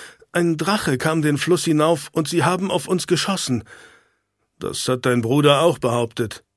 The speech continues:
Ich dachte, er fantasiert.“ „Ein Drachenschiff, Cadman?“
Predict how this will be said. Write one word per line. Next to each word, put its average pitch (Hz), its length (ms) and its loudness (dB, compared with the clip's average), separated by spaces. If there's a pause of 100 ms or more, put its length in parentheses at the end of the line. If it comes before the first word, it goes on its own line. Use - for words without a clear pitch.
(140)
Ich 151 140 -2
dachte, 156 300 2
er 131 180 2
fantasiert.“ 135 880 2 (520)
„Ein 165 400 2
Drachenschiff, 143 760 -2
Cadman?“ 156 500 -4